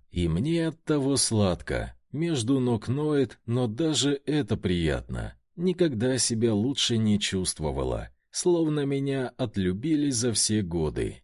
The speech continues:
Надеваю халат, замазываю тональным кремом засос. Все равно видно, но уже не так сильно бросается в глаза. Надеюсь, свекровь не заметит.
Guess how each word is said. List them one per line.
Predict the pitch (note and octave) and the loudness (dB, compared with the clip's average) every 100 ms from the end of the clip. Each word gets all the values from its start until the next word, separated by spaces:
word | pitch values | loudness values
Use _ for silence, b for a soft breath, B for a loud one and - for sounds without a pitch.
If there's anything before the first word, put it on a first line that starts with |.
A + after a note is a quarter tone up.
| _ _ | _ _
Надеваю | - E2 B1 C#2+ A#2+ E3 C#3+ | 0 2 2 -2 0 0 0
халат, | - B2 G2+ A#1+ A1+ - - | 2 2 2 0 -4 -12 -6
замазываю | G2 D2+ G2 D#3+ C3 C#3+ D3 C3 | -2 0 0 0 2 2 2 2
тональным | C3 C3 C3+ B2+ B2 A#2 | 0 0 0 0 2 0
кремом | G#2 C#3+ D3+ C3+ A#2+ | 0 -2 0 0 0
засос. | A2 G2+ - C2 A#1 - _ | 2 0 0 -2 -4 -6 _
Все | _ - F3 E3+ | _ -2 2 4
равно | D#3+ D3 C3 C3+ C3 | 4 2 2 2 2
видно, | A2+ A#2+ G2+ G#2+ G2+ - | 2 2 2 2 2 -2
но | C#3 E3+ | -6 -2
уже | D#3 A#2+ B2+ | 0 2 2
не | B2 A2 | 2 0
так | D3 D3+ | -2 -2
сильно | - - C3+ B2+ A#2 | -2 0 0 2 0
бросается | F#2+ F2 - D#3 D3+ C#3 - A#2 | 0 0 0 0 0 -2 0 0
в | G#2 | 0
глаза. | G2+ F#2+ D2 C2 A1 A#1 - - | 2 2 0 -2 -4 -8 -14 -6
Надеюсь, | D2+ C#2+ F2+ D#3 D3 C#3 - - | -2 -2 0 2 2 0 -4 -4
свекровь | - G#2 G2 - E3+ - | 0 2 2 2 0 0
не | D3+ C#3+ | -2 0
заметит. | A#2+ B2 A#2 A#2+ - - - | 2 2 2 0 -2 -8 -12